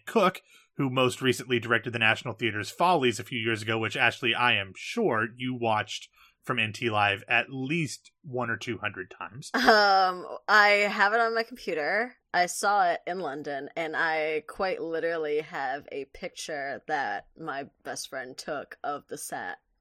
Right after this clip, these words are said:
Speaker 2: on, in my desk space. <laughs>
Speaker 1: Okay, fair enough.
Speaker 2: So,
Speaker 1: Uh,
Speaker 2: yes, I have.
Speaker 1: Yeah, uh, the show will star Arenze Kenny. In the press release, Marley's daughter, Sedelia, said, quote,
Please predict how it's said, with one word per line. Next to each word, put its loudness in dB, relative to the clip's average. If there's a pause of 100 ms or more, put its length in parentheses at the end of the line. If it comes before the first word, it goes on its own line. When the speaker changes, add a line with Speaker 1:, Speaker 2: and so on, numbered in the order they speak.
Speaker 2:
on, -2
in -4
my -2
desk -8
space. -4 (160)
<laughs> -6
Speaker 1:
Okay, -4 (520)
fair 8
enough. 4 (140)
Speaker 2:
So, 0
Speaker 1:
Uh, 12
Speaker 2:
yes, 4
I 8
have. -2 (460)
Speaker 1:
Yeah, 4 (120)
uh, 12
the 10
show 8
will 6
star 6
Arenze 2
Kenny. 2 (420)
In 4
the 4
press 4
release, -4
Marley's 2
daughter, 6
Sedelia, 2
said, 0
quote, 0